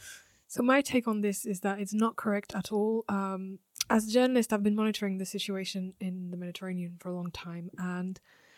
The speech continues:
there's been so many weeks and months with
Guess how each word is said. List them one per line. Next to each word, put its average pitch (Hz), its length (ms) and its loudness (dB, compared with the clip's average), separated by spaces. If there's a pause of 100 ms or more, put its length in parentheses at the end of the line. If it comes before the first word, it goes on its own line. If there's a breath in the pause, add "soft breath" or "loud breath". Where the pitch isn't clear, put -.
(280 soft breath)
there's 214 440 2
been 214 260 4
so 233 280 2
many 220 320 4
weeks 202 460 2
and 185 180 2
months 180 460 -2
with 190 400 -2